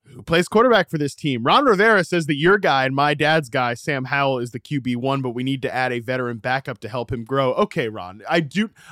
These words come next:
I do not buy for a second this team is just gonna roll in with Sam Howell and a veteran backup to help him grow. No way, 'cause, like, it, we said before we started taping, you were like, "All right, they, they win," or I think it might have been Lord Podcast, like, "They win five games,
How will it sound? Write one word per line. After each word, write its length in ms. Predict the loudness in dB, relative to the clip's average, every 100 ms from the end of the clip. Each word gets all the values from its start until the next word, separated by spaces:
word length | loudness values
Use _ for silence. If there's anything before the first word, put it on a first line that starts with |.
| -8
I 140 | -2 -2
do 320 | 0 2 2
not 280 | 4 2 4
buy 260 | 4 4
for 220 | 2 -2 -2
a 40 |
second 460 | 0 -4 -2 -8 -12 -20 _
this 180 | -4 -2
team 260 | 0 0
is 100 | 0
just 180 | -4 -6
gonna 160 | -4 -2
roll 340 | 2 2 4
in 320 | 2 -2 -6 -12 _
with 180 | -4 -4
Sam 360 | -2 0 0 0
Howell 380 | 0 0 0 -2
and 120 | -4
a 60 |
veteran 500 | -4 0 4 4 2
backup 640 | -2 -2 0 0 -2 -6 -6
to 120 | -6
help 280 | -2 -2 0
him 160 | -4 -4
grow. 400 | -4 -2 -2 -6 -16 _
No 380 | -12 -4 2 4
way, 320 | 4 2 0
'cause, 260 | -4 -8 -4
like, 140 | -6 -6 _
it, 120 | -12 -12 _
we 140 | -6 -2
said 320 | 0 0 -4 _
before 220 | -4 -2
we 80 | -2
started 260 | -2 -4
taping, 340 | -2 -2 -2 -2
you 80 | -2
were 80 | 0
like, 180 | -2
"All 80 | -2
right, 140 | -2 -2
they, 140 | -6
they 260 | -6 -2 0
win," 300 | 2 0 -2
or 300 | -2 -2 -4
I 60 | -4
think 140 | -6
it 40 |
might 160 | -4 -4
have 60 | -4
been 140 | -6
Lord 220 | -6 -6
Podcast, 480 | -2 -4 -4 -8 -8
like, 200 | -12 -4
"They 100 | 2
win 200 | 2 2
five 320 | 2 2 2
games, 460 | 0 0 0 -4 -10